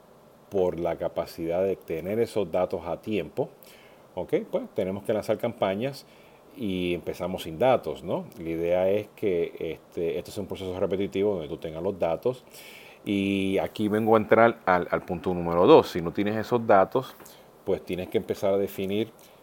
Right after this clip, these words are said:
a base de, de, de keyword search, de, de search engine optimization, eh, identificar allá afuera con herramientas como Moz, eh, mismo Google Analytics, es ver qué es lo que está diciendo en la, según las búsquedas,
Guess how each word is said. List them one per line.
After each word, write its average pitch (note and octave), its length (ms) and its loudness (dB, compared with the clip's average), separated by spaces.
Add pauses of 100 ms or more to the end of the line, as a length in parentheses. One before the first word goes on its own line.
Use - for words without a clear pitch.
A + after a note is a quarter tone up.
(100)
a E2+ 80 -4
base E2 420 -2
de, E2+ 380 -2 (140)
de, D#2+ 340 -8
de D2+ 240 -10
keyword F#2 340 -6
search, - 500 -2
de, D#2 200 -8 (260)
de D#2 180 -8
search - 340 -6
engine F2+ 340 -6
optimization, F#2 720 -6 (540)
eh, F2 140 -6
identificar F2 680 -2
allá F#2+ 140 2
afuera A2 340 2
con E2 180 -6
herramientas D#2 440 -8
como F2 260 -6
Moz, G2 560 -2 (460)
eh, D#2+ 280 -6
mismo D#2+ 300 -6
Google F2 320 -2
Analytics, F#2 500 -2 (220)
es D#2 220 -6
ver G#2 360 2 (400)
qué A2 160 2
es A2 120 -4
lo A#2 180 -2
que F#2 80 -4
está - 200 -4
diciendo F#2+ 800 -4 (480)
en D#2 240 -8
la, D2+ 220 -10
según F2 280 -6
las F#2 180 -4
búsquedas, F#2+ 500 -2